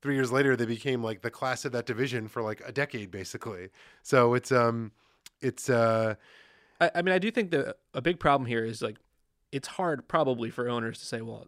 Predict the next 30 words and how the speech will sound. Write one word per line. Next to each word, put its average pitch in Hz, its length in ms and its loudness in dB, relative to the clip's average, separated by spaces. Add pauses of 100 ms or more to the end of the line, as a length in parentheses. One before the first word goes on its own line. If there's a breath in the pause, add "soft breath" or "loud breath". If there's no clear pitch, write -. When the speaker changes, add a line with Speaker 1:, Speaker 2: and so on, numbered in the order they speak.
(100)
Speaker 2:
these 123 140 -8
guys, 135 340 2 (420 loud breath)
I'm 131 80 -4
gonna 135 160 -2
drop 127 180 2
so - 180 -2
much 151 220 -2
money 139 240 2
on 117 120 2
them 110 140 0
and 110 80 -4
they're 113 80 0
not 113 200 2
gonna 123 120 -2
put 131 180 -2
me 117 60 -2
into 110 120 -4
the - 60 -14
playoffs 107 380 -8
or 131 160 -2
really, 147 360 -2
like, 120 180 -6
meaningfully 123 580 -2 (520 loud breath)
improve 147 400 2
my 135 100 6
chances 120 400 -2
of 110 80 -4
winning 104 200 -8
a - 20 -14
ring." - 100 -18